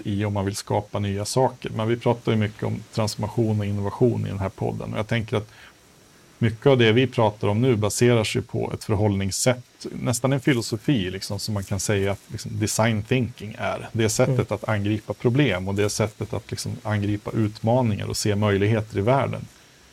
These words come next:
Speaker 1: Eh, det tankesättet bygger ju väldigt mycket också på att vi kan jobba, eh, med osäkerhet, att vi kan jobba med liksom det här som i grunden är det vi försöker mäta med de kvalitativa metoderna. Det här som,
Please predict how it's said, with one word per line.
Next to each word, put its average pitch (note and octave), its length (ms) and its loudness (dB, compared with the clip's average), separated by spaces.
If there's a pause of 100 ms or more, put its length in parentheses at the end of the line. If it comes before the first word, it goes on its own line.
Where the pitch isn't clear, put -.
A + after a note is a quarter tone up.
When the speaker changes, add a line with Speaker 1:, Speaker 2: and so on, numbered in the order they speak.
(480)
Speaker 1:
Eh, G#2 220 2
det A#2+ 180 4
tankesättet B2 800 0
bygger B2+ 200 4
ju A2 100 4
väldigt F#2 220 2
mycket G2+ 240 -4
också A#2 320 0
på G#2+ 380 -6 (120)
att - 260 -6
vi A2+ 40 -2
kan G#2+ 160 0
jobba, G#2 480 2 (280)
eh, A2 240 -6 (720)
med B2+ 180 4
osäkerhet, G2+ 680 -2
att - 160 -6
vi G#2 40 -2
kan G#2 180 2
jobba G#2+ 340 4
med G2 220 2
liksom G2+ 400 -6
det G#2+ 100 2
här G2 240 0
som B2+ 200 0
i G#2+ 40 4
grunden G2+ 380 2
är B2+ 120 4
det G2 100 4
vi G2 120 -4
försöker - 360 -4
mäta G2+ 360 0
med A2 120 0
de G2 120 -4
kvalitativa - 680 -6
metoderna. A#2 580 -6
Det G#2+ 140 -2
här G2+ 140 2
som, G#2+ 300 -4